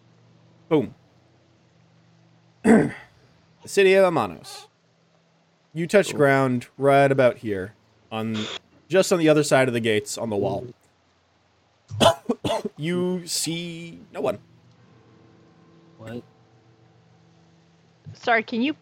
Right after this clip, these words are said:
Speaker 4: ping it again?
Speaker 1: You're, you're just outside the west gate, or,
Speaker 4: Okay.
Speaker 1: uh, uh, inside the west gate. <clears throat>
Speaker 4: Okay. So I'm gonna
Speaker 1: Yeah,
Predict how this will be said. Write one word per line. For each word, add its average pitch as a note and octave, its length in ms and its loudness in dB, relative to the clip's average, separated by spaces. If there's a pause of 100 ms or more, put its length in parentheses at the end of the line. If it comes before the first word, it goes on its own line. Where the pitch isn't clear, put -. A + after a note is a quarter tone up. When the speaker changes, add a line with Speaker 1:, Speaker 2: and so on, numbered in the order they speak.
(180)
Speaker 4:
ping A3+ 320 -2
it C4+ 240 0
again? C4+ 520 -4 (1800)
Speaker 1:
You're, C#3+ 200 4
you're C#3 220 0
just D3+ 280 -2
outside C#3+ 360 2
the B2 100 0
west A2 300 -4
gate, F#2 180 -8
or, G#3+ 140 0
Speaker 4:
Okay. A#2 140 -6
Speaker 1:
uh, D3 120 2 (100)
uh, D3+ 160 2
inside C3+ 400 -2
the G#2+ 80 -6
west G2 260 -6
gate. - 200 -14 (1080)
<clears throat> F3 200 -4 (160)
Speaker 4:
Okay. G3 340 -6 (560)
So A3+ 120 4
I'm G#3+ 440 4
gonna G3+ 680 0
Speaker 1:
Yeah, D3 240 4